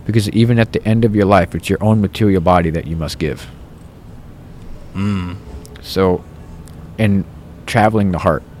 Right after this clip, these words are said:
Speaker 1: traveling the maps of the heart is what I do.
Speaker 2: I like
Speaker 1: Is
Speaker 2: that.
Speaker 1: trying to help people,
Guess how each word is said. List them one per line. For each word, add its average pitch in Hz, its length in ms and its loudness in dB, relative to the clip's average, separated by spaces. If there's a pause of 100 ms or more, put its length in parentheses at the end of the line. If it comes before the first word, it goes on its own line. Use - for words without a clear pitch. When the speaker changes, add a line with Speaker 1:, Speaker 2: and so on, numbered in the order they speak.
(220)
Speaker 1:
traveling 90 440 -2
the 78 60 -4
maps 78 320 -6
of 71 120 -12
the 85 60 -10
heart 76 280 -10 (460)
is 80 120 -8
what 71 100 -8
I 65 60 -12
do. - 140 -14 (880)
Speaker 2:
I - 60 -12
like 90 80 -6
Speaker 1:
Is 90 100 -8
Speaker 2:
that. - 60 -10
Speaker 1:
trying 95 280 2
to 82 80 -2
help 90 220 -2
people, 82 340 -4